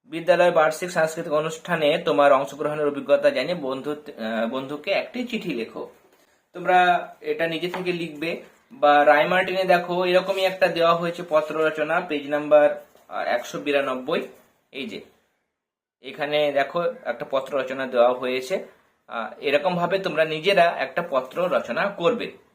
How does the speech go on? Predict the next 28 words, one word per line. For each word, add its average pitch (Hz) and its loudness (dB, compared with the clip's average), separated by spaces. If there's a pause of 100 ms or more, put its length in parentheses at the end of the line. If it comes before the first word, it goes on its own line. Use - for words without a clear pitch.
কিছু 196 -12
কিছু 208 -6
চেঞ্জ 190 -2
করে 180 0
দেবে, 185 -2
নি-, 196 -2
নিজের 170 0
ভাষায়, 190 -2 (240)
আহ, 107 -2
লিখে, 117 -6 (180)
আহ, 113 -2
তোমরা 127 -4
আনসারটা 117 -2
রেডি 120 -2
করবে। 87 -12 (640)
আর 120 -6
যদি 147 -4
অসুবিধা 175 4
হয়, 196 4
তাহলে 190 -4
সেক্ষেত্রে 170 -6
অবশ্যই 156 0
কমেন্ট 151 0
সেকশনে 160 -12
জানাবে। 147 -2 (360)
আহ, 127 -2
তাহলে 139 2
আমি, 160 0